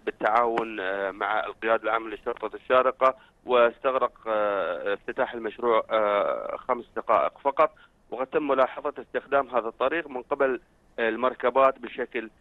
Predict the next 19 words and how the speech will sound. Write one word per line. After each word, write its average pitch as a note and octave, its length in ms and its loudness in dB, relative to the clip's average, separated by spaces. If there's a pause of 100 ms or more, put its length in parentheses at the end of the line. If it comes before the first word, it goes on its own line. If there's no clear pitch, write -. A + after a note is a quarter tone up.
(240)
كبير، C3+ 400 0
وأبدى، B2+ 560 4 (160)
آه، G#2+ 300 2
مرتادي A#2 640 -2
الطريق A2+ 440 -4
عن A2 140 -4
فرحتهم A#2 560 -4
وسعادتهم A2 600 -4
البالغة، C#3+ 500 0 (960)
آه، A#2+ 160 0
لتنفيذ A#2+ 460 -2
هذا B2 240 2
الطريق B2+ 380 -2 (360)
في B2 140 -6
هذا D#3 240 -2
الوقت، C#3+ 400 -4 (100)
آه، A#2 40 -6 (220)
القياسي، A#2+ 960 -2
وكذلك A#2 840 0